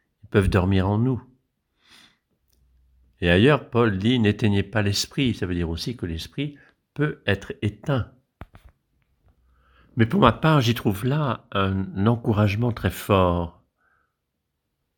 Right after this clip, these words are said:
Ça veut dire que nous portons en nous le feu de l'esprit. Et même si nous avons l'air de l'avoir plus ou moins recouvert de cendres et étouffé, il est encore en nous.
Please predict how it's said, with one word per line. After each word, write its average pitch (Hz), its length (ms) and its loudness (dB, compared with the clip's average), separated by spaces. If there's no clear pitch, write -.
Ça 107 80 -2
veut 123 80 2
dire 151 140 4
que 139 100 -2
nous 117 100 2
portons - 320 -4
en 113 100 2
nous 127 160 2
le 92 80 0
feu 120 320 -4
de - 60 -10
l'esprit. 87 720 -8
Et 107 100 6
même 101 520 2
si - 200 -6
nous 95 160 0
avons 98 180 4
l'air 101 220 2
de 92 60 0
l'avoir 90 500 0
plus 87 240 -6
ou 87 60 -2
moins 87 360 -2
recouvert 90 520 -2
de 80 80 -2
cendres 131 560 -2
et 85 100 0
étouffé, - 720 -4
il 90 100 -4
est 87 140 -4
encore 92 320 -4
en 87 100 0
nous. 82 280 -2